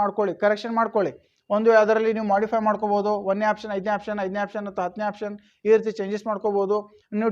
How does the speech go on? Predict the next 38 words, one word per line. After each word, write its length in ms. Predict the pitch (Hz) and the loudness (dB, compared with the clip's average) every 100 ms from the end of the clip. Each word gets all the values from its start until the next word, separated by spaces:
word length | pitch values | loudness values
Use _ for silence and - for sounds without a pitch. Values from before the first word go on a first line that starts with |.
| 175 | 0
ಡಿಲೀಟ್ 260 | 196 220 220 | 0 0 0
ಕೂಡ 120 | 214 | 0
ಮಾಡ್ಕೋಬೋದು. 540 | 202 196 208 196 196 196 | 0 -2 -2 -2 0 0
ಡಿಲೀಟ್ 240 | 185 220 220 | -2 -4 -2
ಮಾಡೋದು 300 | 208 208 196 | -2 0 2
ಹೇಗೆ 140 | 220 220 | 4 4
ಅಂದ್ರೆ 160 | 208 202 | 2 2
ನಾನು 160 | 202 190 | 2 2
already 260 | 190 202 196 | 2 0 -4
ತಿಳಿಸಿದ್ದೀನಿ, 400 | 196 202 208 226 - _ - | -6 -4 -4 -6 -10 _ -14
ಜೀರೋ 280 | 156 214 233 | 0 6 6
ಅಂತ 140 | 233 | 6
ಎಂಟರ್ 280 | 226 196 208 208 | 2 0 0 0
ಮಾಡಿ 160 | 202 | 0
ನೀವು 180 | 202 180 - _ _ 175 | 0 -2 -6 _ _ -2
ಡಿಲೀಟ್ 240 | 190 220 | 2 2
ಮಾಡ್ಕೋಬೋದು. 560 | 220 202 202 202 196 220 233 _ _ | 2 0 0 0 0 0 -2 _ _
ಈಗ 160 | 220 233 214 165 202 | 2 4 4 4 4
ಆ್ಯಡ್ 220 | 202 247 | 6 6
ಕೂಡ 180 | 240 226 226 | 4 2 2
ಮಾಡ್ಬೋದು, 420 | 208 202 196 196 226 226 _ - | 0 0 -2 -2 -4 -6 _ -10
ನಿಮಗೆ 220 | 208 220 | -4 4
ಯಾವೆಲ್ಲ 300 | 196 214 226 | 6 6 4
ಕಾಲೇಜುಗಳು 460 | 220 208 214 214 | 2 0 0 0
ಆಸಕ್ತಿ 420 | 208 185 226 214 208 | 2 0 -2 -4 -2
ಇದೆ, 160 | 196 220 220 - | 0 0 -4 -6
ಆ 40 | 185 | -4
ಬಿ 180 | 175 214 | 0 2
ಡಿ 60 | |
ಎಸ್ 160 | 226 226 | 2 2
ಅಲ್ಲಿ 140 | 208 | -2
ಇದೆಯಾ, 240 | 185 180 202 202 _ | 0 2 0 -2 _
ಎಂ 120 | 202 220 | -6 -2
ಬಿ 80 | 233 | 0
ಬಿ 100 | 220 | -2
ಎಸ್ 100 | 220 | -2
ಅಲ್ಲಿ 160 | 202 180 | -4 0
ಇದೆಯಾ, 180 | 196 | 2